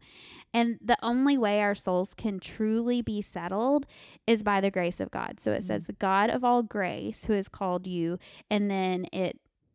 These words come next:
Speaker 1: finishes with that, that he will settle you. And so I just think of, like, just this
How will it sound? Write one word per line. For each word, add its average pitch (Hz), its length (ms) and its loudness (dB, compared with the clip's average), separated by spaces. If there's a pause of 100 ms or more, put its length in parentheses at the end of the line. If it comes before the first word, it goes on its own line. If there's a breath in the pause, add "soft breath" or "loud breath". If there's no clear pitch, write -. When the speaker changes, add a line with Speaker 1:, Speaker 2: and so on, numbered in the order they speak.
(240)
Speaker 1:
finishes 196 480 -2
with 185 240 -2
that, 165 300 -4 (100)
that 190 200 -4 (120)
he 196 200 -8
will 170 180 -4
settle 180 800 -2 (300 soft breath)
you. 90 420 -6 (260 soft breath)
And 226 260 6
so 220 440 10
I 320 220 10
just 277 260 4
think 190 440 -2 (200)
of, 202 260 6
like, 180 360 0
just - 280 -2
this 180 240 0